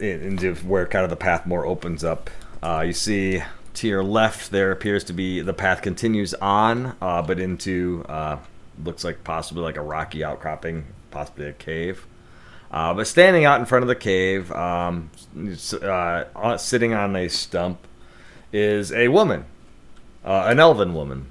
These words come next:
uh, in, in particular, and, uh, she is, uh, about Aether's height. Um,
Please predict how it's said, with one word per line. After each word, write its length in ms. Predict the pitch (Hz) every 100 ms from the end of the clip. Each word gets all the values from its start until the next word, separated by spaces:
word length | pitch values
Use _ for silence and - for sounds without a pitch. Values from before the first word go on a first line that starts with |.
| - -
uh, 180 | 73 76
in, 160 | 80 82
in 160 | 87
particular, 560 | 80 78 76 73 73 78 -
and, 540 | 85 82 82 82 -
uh, 240 | - 82 82
she 440 | - 92 90 95 101
is, 440 | 98 90 90 - - - - - - - - - -
uh, 340 | 110 104 104 107
about 420 | 135 151 147 -
Aether's 380 | 131 135 123 127
height. 300 | 92 76 90 - - -
Um, 720 | 87 92 90 90 90 92 90